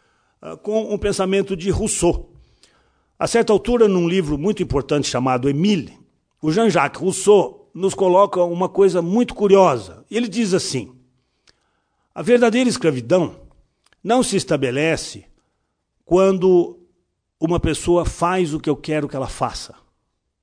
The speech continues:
Porque a escravidão na qual alguém faz o que eu quero que esse alguém faça é uma escravidão da conduta, é uma escravidão do comportamento.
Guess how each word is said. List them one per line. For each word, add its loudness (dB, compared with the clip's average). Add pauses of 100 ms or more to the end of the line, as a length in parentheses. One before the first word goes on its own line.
(880)
Porque -8
a 6
escravidão 0 (180)
na -2
qual 0
alguém -2
faz -4
o -12
que -6
eu -2
quero 0 (440)
que -6
esse -4
alguém -4
faça -6 (360)
é -6
uma 0
escravidão 0
da -2
conduta, -6 (540)
é -12
uma -6
escravidão -2
do -6
comportamento. -6